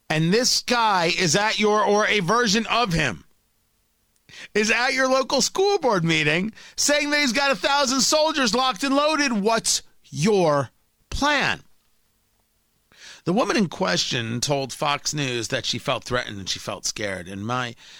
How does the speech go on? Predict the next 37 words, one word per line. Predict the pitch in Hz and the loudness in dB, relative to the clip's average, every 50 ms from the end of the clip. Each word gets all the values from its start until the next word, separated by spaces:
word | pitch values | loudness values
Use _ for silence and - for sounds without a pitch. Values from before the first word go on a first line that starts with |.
| - _ _ | -20 _ _
my | 156 156 151 143 139 | -8 -4 -4 -2 0
ad-, | 127 120 110 107 - - | 0 -2 -2 -4 -6 -8
advice | 127 104 101 127 127 131 - | -8 -4 -2 -2 -2 -2 -2
to | - 135 | -2 -2
her | 131 131 | -2 -2
would | 131 131 131 117 | -2 -6 -6 -4
be, | 131 139 147 - | -2 -2 -2 -2
uh, | 135 139 139 143 | -2 -2 -2 -2
don't, | 143 123 151 160 190 220 247 - - - - - | -2 -2 -2 -2 -2 -4 -6 -6 -8 -8 -8 -8
uh, | - - - 170 165 | -10 -8 -6 -6 -4
be | 151 190 185 - - | -4 -4 -4 -4 -4
either. | 160 175 220 247 220 110 76 - _ _ _ _ _ - | -2 -2 -2 -2 -4 -8 -10 -14 _ _ _ _ _ -2
Well, | 185 226 208 185 | -2 -2 0 -2
it's, | 185 196 - - | -2 -2 -2 -2
I | 190 165 165 160 160 | -2 0 -2 -2 0
can't | - 185 175 147 | 0 -2 -2 0
stop | - 160 143 135 | 0 0 -2 -2
you | 123 | -4
from | 110 120 | -6 -6
being | 120 107 | -6 -4
threatened. | 92 135 135 127 123 113 | -2 -4 -4 -4 -4 -4
It | 123 131 | -4 -4
was | 131 - | -4 -4
clearly | - 180 180 160 139 120 | -2 -2 -2 0 0 0
a | 107 98 | -2 -2
threat. | - 147 135 107 - - _ _ _ _ _ _ _ _ _ _ _ _ _ _ _ _ _ _ _ _ _ _ _ _ | -2 -2 -4 -4 -6 -10 _ _ _ _ _ _ _ _ _ _ _ _ _ _ _ _ _ _ _ _ _ _ _ _
Certainly | - - 160 165 123 143 139 | -4 -4 -4 -4 -2 -4 -4
don't | 120 120 117 - | -4 -4 -6 -8
be | - | -10
scared. | 87 - - - 113 62 - - - _ _ _ _ _ _ _ _ _ _ _ _ _ _ _ _ _ _ _ _ _ _ _ | -12 -10 -8 -8 -8 -8 -10 -12 -18 _ _ _ _ _ _ _ _ _ _ _ _ _ _ _ _ _ _ _ _ _ _ _
You | - 143 | -2 -2
gotta | 160 147 | -2 -2
keep | - - 165 143 - | -4 -6 -8 -8 -6
coming | 135 139 135 127 | -4 -4 -4 -4
to | - 131 | -4 -2
the | 135 | -2
meetings. | 139 156 175 160 123 110 - - | -2 -2 -4 -6 -10 -14 -16 -18